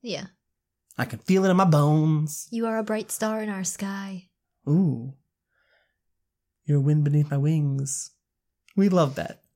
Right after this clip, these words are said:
Speaker 1: We love that so much. <laughs> I'm gonna start crying. <laughs> Anyway, thank you for listening. If you want to continue to follow along with all of our audiobook adventures, please like us on Facebook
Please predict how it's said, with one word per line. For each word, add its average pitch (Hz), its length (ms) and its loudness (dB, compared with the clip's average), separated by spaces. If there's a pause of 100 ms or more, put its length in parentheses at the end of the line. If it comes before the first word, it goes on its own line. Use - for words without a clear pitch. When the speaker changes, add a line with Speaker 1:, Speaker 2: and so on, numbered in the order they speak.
Speaker 1:
We 359 100 -4
love 277 280 -8
that 262 240 -12
so 339 180 -10
much. 311 540 -8 (160)
<laughs> - 140 -6
I'm - 60 2 (360)
gonna 320 120 -8
start - 280 -14
crying. 415 420 -6 (320)
<laughs> 381 560 -4 (1700)
Anyway, 339 500 4 (840)
thank 294 260 0
you 339 100 4
for 403 220 0
listening. 240 640 -2
If 214 220 -4
you 220 360 -4
want 202 380 -4
to 240 520 0
continue 240 380 -4
to 240 80 0
follow 233 440 2
along 214 420 -2
with 208 280 -4
all 226 220 -2
of 220 140 -4
our 190 500 -4
audiobook 247 640 -2
adventures, 262 640 -4
please 214 380 -6
like 185 200 -2
us 220 160 -6
on 220 160 -4
Facebook 254 580 -2